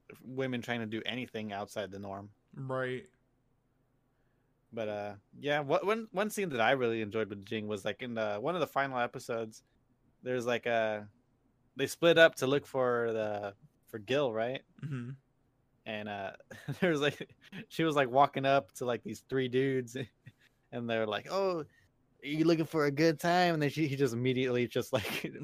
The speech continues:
Speaker 1: <laughs> drops all of 'em. <laughs>
Speaker 2: Yeah. His, that's when Al's like, "I thought it said no fighting." It's like, "Well, it's not a fight if they don't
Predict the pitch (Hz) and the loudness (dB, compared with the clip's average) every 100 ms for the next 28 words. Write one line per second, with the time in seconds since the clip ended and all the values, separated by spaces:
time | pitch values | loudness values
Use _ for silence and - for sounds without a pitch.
0 | 139 127 127 117 127 113 - 104 101 104 | -8 -8 -8 -2 2 2 2 2 2 2
1 | 107 127 - 196 127 127 - _ _ _ | 0 -2 -2 -2 -2 -4 -8 _ _ _
2 | _ _ - 165 143 - - - - - | _ _ -8 -6 -6 -8 -16 -20 -20 -12
3 | 135 139 135 139 135 139 131 131 131 123 | -2 -2 -2 -4 -4 -4 -4 -4 -6 -8
4 | 123 123 - - 135 135 - _ - 120 | -8 -12 -18 -12 -8 -8 -10 _ -10 -4
5 | 160 190 196 180 180 - 190 190 135 127 | -2 -2 -2 -2 -4 0 2 2 0 -6
6 | 131 139 175 156 139 160 151 135 127 135 | -6 -6 -2 -4 0 2 2 2 -2 -4
7 | 131 | -6